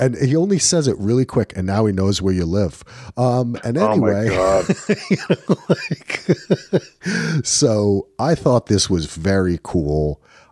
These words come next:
Speaker 1: I, I really did like the payoff. And when he just quickly snaps his fucking neck at the end,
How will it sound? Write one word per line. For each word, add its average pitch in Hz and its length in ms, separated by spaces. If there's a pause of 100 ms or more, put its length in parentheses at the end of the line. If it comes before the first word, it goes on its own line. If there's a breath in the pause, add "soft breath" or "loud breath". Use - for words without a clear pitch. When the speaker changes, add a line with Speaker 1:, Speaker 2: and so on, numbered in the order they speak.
Speaker 1:
I, 95 160 (180)
I 95 120
really 98 480
did 95 300
like 87 320
the 87 100
payoff. 76 920 (680 soft breath)
And 104 220
when 101 160
he 139 220
just 120 260
quickly 110 480
snaps 104 720
his 101 160
fucking 101 460
neck 95 280
at 139 120
the 139 160
end, 160 460